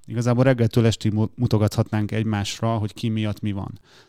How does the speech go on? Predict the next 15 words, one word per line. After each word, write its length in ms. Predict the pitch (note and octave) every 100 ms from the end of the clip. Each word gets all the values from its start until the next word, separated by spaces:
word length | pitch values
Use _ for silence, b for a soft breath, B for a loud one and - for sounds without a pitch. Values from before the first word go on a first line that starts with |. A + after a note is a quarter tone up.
| b
De 100 | A2
ha 60 | G#2+
megértjük, 500 | B2+ C#3+ B2 - A2
hogy 120 | A2+
egy 180 | B2+ -
hajóban 300 | A#2 G2+ G#2
nevezünk, 520 | G#2 G#2+ A2+ B2+ C3
és 120 | -
mindenkinek 680 | B2+ C#3 C3 A2+ - G#2 G2+
az 140 | A#2
az 120 | G#2+
érdeke, 440 | G#2+ A2 G2+ - G#2+
hogy 260 | F#2+ G2+ - - -
magasan 500 | A#2 A#2+ G#2+ - G#2+
termeljünk, 760 | - G#2 G#2+ A2 A#2 C3 D3+